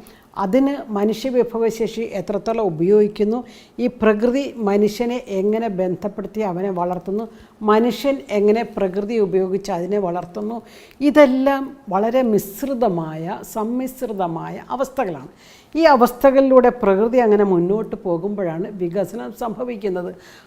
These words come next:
അതുകൊണ്ട് തന്നെ സാമ്പത്തിക ശാസ്ത്രത്തിൽ നമ്മൾ പണ്ട് "ഇന്ത്യ is an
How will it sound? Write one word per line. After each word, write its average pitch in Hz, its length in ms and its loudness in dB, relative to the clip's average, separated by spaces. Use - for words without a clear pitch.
അതുകൊണ്ട് 254 520 2
തന്നെ 196 240 4
സാമ്പത്തിക 220 600 -4
ശാസ്ത്രത്തിൽ 226 640 -6
നമ്മൾ 208 260 -2
പണ്ട് 208 460 -6
"ഇന്ത്യ 220 420 0
is 202 360 -2
an 202 60 0